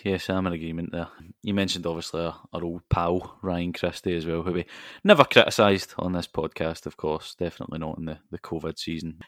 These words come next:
He's been doing a kind of a media tour recently, hasn't he? I mean, obviously, as you say, he's got an interest in the game, given that he's played for both sides, um, and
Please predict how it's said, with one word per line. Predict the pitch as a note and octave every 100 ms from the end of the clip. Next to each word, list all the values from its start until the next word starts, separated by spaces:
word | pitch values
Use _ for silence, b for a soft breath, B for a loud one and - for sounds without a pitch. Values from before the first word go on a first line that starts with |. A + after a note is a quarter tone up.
| B
He's | C3+
been | D3+
doing | G3+
a | E3 G#2
kind | - G2+
of | F2+ - B B
a | F#2+
media | G#2 A#2+ B2 F#2+
tour | - A2 G3 F#3 E3
recently, | F#3+ - -
hasn't | D3 D3 -
he? | D#3
I |
mean, | C3+ B2
obviously, | B2 A2 - G2
as | F2+
you | E2+
say, | - E2+
he's | E2+
got | -
an | F2
interest | F2 - F2 -
in | -
the |
game, | F2 E2+ F2
given | E2+ E2
that | E2
he's | -
played | - D#2+
for | - E2 b b b b b b -
both | G#2 G2+
sides, | - G2 A#2+ B2 - - -
um, | F#2 F2+ F2+ F2+
and | F2 F2 E2